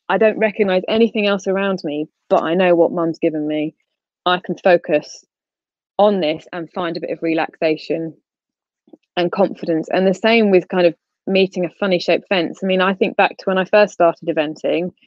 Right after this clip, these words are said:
it, it was mostly logs, and you get an odd, like, an odd flower bed and maybe a log over a ditch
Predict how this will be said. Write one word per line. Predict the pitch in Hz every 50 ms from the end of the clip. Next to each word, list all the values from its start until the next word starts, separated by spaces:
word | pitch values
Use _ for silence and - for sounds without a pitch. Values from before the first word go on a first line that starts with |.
| _ _ _ _ _ _ _ _ _ _ _ _ _
it, | 202 196 190 - - _ _ _
it | 180 185 -
was | - 190 -
mostly | 196 196 190 185 _ - 190 185 190
logs, | 196 185 185 196 220 208 - - 226
and | 202 196
you | 196 202
get | 190 - - -
an | - 196 196
odd, | 190 190 185 185 - _ _ _ _ _ _
like, | 185 196 190 -
an | 202 196
odd | 180 180
flower | - - - 202 190 190 196 196
bed | 185 - 202 208 208 214 208 196 - _
and | - 190 185
maybe | 185 185 180 180 190
a | 185
log | 185 196 185 190 208
over | 185 180 - 185
a | 180
ditch | 170 - 208 208 196 - - _ _ - - - - -